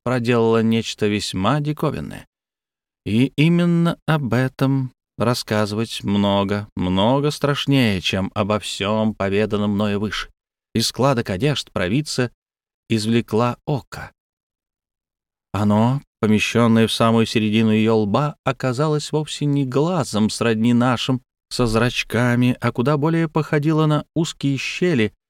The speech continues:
заменявшие глаза бессмертным. Однако кое в чём отличалось и от них. По бокам у него имелись полосы, а может, ленты, двинувшиеся, однако, к другой,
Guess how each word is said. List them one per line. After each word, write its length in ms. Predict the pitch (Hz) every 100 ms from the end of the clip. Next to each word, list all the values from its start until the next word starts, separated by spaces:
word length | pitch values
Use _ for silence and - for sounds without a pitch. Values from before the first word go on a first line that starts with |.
| -
заменявшие 720 | 113 135 127 123 110 - 117
глаза 460 | 101 101 98 110 110
бессмертным. 800 | 101 - - 135 - - 67 - _ _ _ _ _ -
Однако 500 | 92 - 170 185 185 -
кое 200 | 175 190
в 80 | 170
чём 440 | - 165 180 175 _ _ _
отличалось 960 | 139 - 143 131 131 147 156 147 - - _ -
и 120 | 131
от 180 | 139 147
них. 460 | 104 107 113 - - _ _ _ -
По 100 | 87
бокам 480 | 82 82 135 131 131
у 80 | 131
него 300 | 123 120 127 123
имелись 500 | 123 123 123 - - -
полосы, 640 | 139 90 76 - - 65 - _ _ _
а 80 | -
может, 400 | 80 92 101 -
ленты, 560 | 90 98 127 143 151 143 _ _
двинувшиеся, 800 | 113 123 131 143 - 139 - 139 127
однако, 400 | 110 123 127 117
к 140 | 113
другой, 680 | 113 120 127 110 110 117